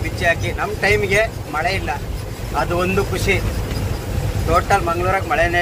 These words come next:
ಇಲ್ಲ ಬೆಳಗ್ಗೆಯಿಂದ. ಕ್ಲೀನಾಗಿ ಖಾಲಿ ಮಾಡಿದ್ವಿ. ಏನಪ್ಪ ಅಂದರೆ ಸ್ವಲ್ಪ ಟಾರ್ಪಲ್ ಬಿಚ್ಚಿ ಹಾಕಿ ಬಿಚ್ಚಿ ಹಾಕಿ ಸಾಕಾಯ್ತು ಅಷ್ಟೇ. ಬನ್ನಿ, ಏನೂ ಮಾಡೋಕ್ಕಾಗಿಲ್ಲ.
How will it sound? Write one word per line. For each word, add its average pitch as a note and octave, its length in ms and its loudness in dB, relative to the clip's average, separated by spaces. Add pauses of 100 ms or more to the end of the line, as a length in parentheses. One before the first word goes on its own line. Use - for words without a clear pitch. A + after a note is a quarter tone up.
ಇಲ್ಲ E3+ 200 2
ಬೆಳಗ್ಗೆಯಿಂದ. D#3+ 480 0 (1120)
ಕ್ಲೀನಾಗಿ F3 400 2
ಖಾಲಿ F3 260 2
ಮಾಡಿದ್ವಿ. F3+ 340 2 (1000)
ಏನಪ್ಪ F#3+ 340 2
ಅಂದರೆ F#3+ 180 0 (380)
ಸ್ವಲ್ಪ E3 220 -4 (100)
ಟಾರ್ಪಲ್ F#3 380 2
ಬಿಚ್ಚಿ F3+ 260 -2
ಹಾಕಿ F#3 300 2
ಬಿಚ್ಚಿ F3+ 240 -4
ಹಾಕಿ E3+ 260 0
ಸಾಕಾಯ್ತು D#3+ 440 0
ಅಷ್ಟೇ. F#3 200 -4 (1400)
ಬನ್ನಿ, A#3 200 4 (240)
ಏನೂ G#3+ 180 2
ಮಾಡೋಕ್ಕಾಗಿಲ್ಲ. G3 460 0